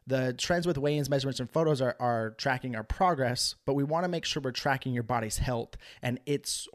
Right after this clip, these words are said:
hormonal and physiological response to what you're doing as well. Let's say that you're losing weight relatively quickly, right? Weight's coming off of you at a pretty rapid rate. That's amazing. But if it's at the expense of you being extremely hungry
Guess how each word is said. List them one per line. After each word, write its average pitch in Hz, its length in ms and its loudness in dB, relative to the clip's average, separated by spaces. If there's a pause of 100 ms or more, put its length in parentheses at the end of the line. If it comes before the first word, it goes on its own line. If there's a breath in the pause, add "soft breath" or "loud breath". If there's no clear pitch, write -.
hormonal 160 720 2
and 131 120 -2
physiological 123 920 -2 (280 loud breath)
response 113 800 -4
to 143 100 2
what 120 240 0
you're 110 60 -8
doing 104 340 -4
as 107 160 -6
well. 110 200 -2
Let's 120 180 -2
say 156 100 2
that 147 220 2
you're 139 100 2
losing 139 380 2
weight 127 420 2 (340 loud breath)
relatively 135 540 2
quickly, - 560 -6 (300)
right? 131 280 4
Weight's 143 200 2
coming 147 240 0
off 131 240 0
of 143 80 -6
you 156 260 4 (260 loud breath)
at - 60 -6
a 127 40 -8
pretty 160 200 2
rapid 135 340 2
rate. 127 380 0 (140)
That's 135 180 0
amazing. 127 520 -2 (140)
But 147 140 6
if 143 100 0
it's 139 140 -2
at 139 200 -2
the 135 100 -2
expense 139 440 -4
of 131 160 -4
you 135 200 -4 (100)
being 139 280 -2
extremely 143 640 -2
hungry 135 580 0